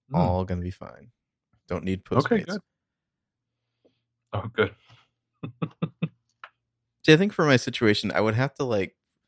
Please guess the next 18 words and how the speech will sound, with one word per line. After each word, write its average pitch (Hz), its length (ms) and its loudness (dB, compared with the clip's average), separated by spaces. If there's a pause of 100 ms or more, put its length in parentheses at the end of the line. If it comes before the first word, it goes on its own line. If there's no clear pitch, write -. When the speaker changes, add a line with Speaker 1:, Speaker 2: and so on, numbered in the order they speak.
(300)
Speaker 2:
there's, 107 200 0
like, 101 120 0
a 87 160 -4 (120)
gate 92 340 0
where 87 160 -2
I 82 60 -2
live, 85 240 -2
so 101 120 0
I'd 92 60 2
have 101 200 0
to, - 80 0
like, 98 200 2
probably 92 280 -2
go 90 280 -6
down 85 460 -6
there. 101 280 -4
So, 87 200 -6
like, 85 180 -4